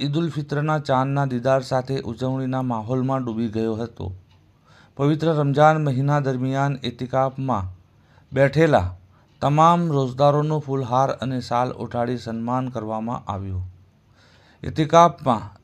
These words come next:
સમય પસાર કરનાર રોઝદારોને વિશેષ રીતે માન અપાયું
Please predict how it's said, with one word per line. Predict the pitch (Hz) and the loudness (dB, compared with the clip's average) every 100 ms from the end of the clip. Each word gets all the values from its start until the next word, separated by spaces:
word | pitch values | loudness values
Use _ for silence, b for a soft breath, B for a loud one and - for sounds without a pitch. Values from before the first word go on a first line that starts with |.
| _ b b b | _ b b b
સમય | - 143 165 | -4 0 0
પસાર | 160 156 143 165 | 2 0 4 4
કરનાર | 156 143 139 151 135 | 2 -2 0 0 0
રોઝદારોને | 127 113 135 135 147 143 | -2 0 2 2 0 0
વિશેષ | 127 110 139 143 143 | -2 -4 -2 -2 -4
રીતે | 123 123 135 | -8 -6 -4
માન | 120 120 127 139 | -2 0 -2 -4
અપાયું | 107 95 101 92 95 | -6 -4 -2 -2 -4